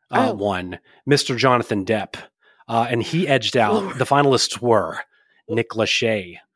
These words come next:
Speaker 1: Russell Crowe and Justin Timberlake.
Speaker 2: God.
Speaker 1: And he did. He split the cover. He didn't get the whole cover, okay? Normally they do a double, double, like, edition,
Speaker 2: Yeah.
Speaker 1: right? He split it with Bachelor Bob, Bachelor Bob Guinea with
Speaker 2: Bob
Speaker 1: the pube
Speaker 2: Guinea?
Speaker 1: hair.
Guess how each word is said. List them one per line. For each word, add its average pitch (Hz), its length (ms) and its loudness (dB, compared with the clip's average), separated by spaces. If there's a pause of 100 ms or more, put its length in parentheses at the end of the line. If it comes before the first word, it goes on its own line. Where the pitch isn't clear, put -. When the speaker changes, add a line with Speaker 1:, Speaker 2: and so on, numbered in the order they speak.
(220)
Speaker 1:
Russell 120 400 2
Crowe 151 520 2 (380)
and 92 180 -10
Justin 120 520 0
Timberlake. 87 760 -10
Speaker 2:
God. 285 260 -2
Speaker 1:
And 147 80 0
he 156 80 -4
did. 185 300 4 (120)
He 175 120 -2
split - 340 2
the 170 60 0
cover. 104 440 -2
He 196 100 0
didn't 190 140 0
get 160 100 2
the 110 60 -2
whole 113 160 -6
cover, 143 320 -2 (160)
okay? 143 300 0 (200)
Normally 196 220 6
they 151 60 2
do 131 160 0
a 113 40 4
double, 135 500 0
double, 139 240 2
like, 120 300 -2
edition, 151 500 -2 (180)
Speaker 2:
Yeah. 208 100 2
Speaker 1:
right? 214 240 -2 (300)
He 185 120 -2
split 147 320 -2
it 120 80 0
with 104 160 -4
Bachelor 104 400 -4
Bob, 92 400 -8 (180)
Bachelor 113 340 -2
Bob 101 300 -4
Guinea 95 420 -12
with 427 100 6
Speaker 2:
Bob 494 120 0
Speaker 1:
the 233 60 -8
pube 440 260 4
Speaker 2:
Guinea? 622 120 -4
Speaker 1:
hair. 640 220 -10